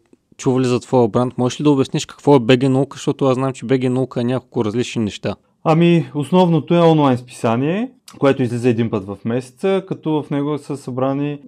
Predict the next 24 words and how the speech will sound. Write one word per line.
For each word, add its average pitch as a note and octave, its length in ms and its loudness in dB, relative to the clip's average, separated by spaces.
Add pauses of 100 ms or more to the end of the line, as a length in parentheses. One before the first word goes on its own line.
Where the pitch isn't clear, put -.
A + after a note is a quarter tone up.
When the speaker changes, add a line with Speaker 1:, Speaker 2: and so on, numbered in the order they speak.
Speaker 2:
любопитни C3+ 540 -2
и C#3+ 40 0
интересни C3+ 680 -4
неща, B2+ 300 -6
свързани C3 280 -6
с B2 260 -12
науката B2 360 -4
в G#2 60 -6
България A2+ 460 2
и G2+ 60 -6
света, F#3 500 -4 (380)
на C#3+ 140 0
максимално C3 580 0
разбираем A2 560 -4
език. D#3+ 580 -6
Другото C#3 440 4
нещо E3+ 520 0
е, F3+ 360 0
а, C3+ 60 -10 (440)
влога B2+ 840 2
и B2+ 220 -6
подкаста, C3 880 -2 (540)
това, C3+ 220 -4
което C3+ 520 -2